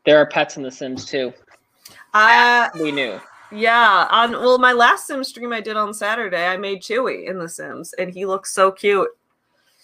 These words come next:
Speaker 2: Yeah. Um, cool. So I got my Sims four cheat codes. That'll be good.
Speaker 1: Actually, someone also recommended, I forgot who, in the chat the other day that it was like, um, while you were looking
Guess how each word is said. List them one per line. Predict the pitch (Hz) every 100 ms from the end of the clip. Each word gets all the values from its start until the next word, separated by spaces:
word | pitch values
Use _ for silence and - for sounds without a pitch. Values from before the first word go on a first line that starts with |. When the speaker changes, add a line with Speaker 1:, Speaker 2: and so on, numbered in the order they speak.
| _ _ _ - - _ _ _ _ _ _ 220 -
Speaker 2:
Yeah. | 233 202 202 - _ _ _ _ _ _ _ _ _ _ - _ _
Um, | 202 196 190 190 190 185 180
cool. | 180 254 202 180
So | 196
I | 202
got | 240 202
my | 175
Sims | - 202 190
four | - 180
cheat | 170 208 -
codes. | 165 151 160
That'll | - 190
be | 175 151
good. | 143 139 139 - _ _ _ _
Speaker 1:
Actually, | 180 - -
someone | - 208 262
also | 143 170 190 165
recommended, | 139 139 139 131
I | 123
forgot | 156 160 139
who, | 151 151 127
in |
the | 123
chat | 120 147 139 -
the | 131
other | 127
day | 117 135 131
that | 120
it | 123 -
was | 135
like, | 135 127
um, | 131 127 123 _ _ _ _ - - _
while | 135 147
you | 156
were | 160
looking | 147 143 143 143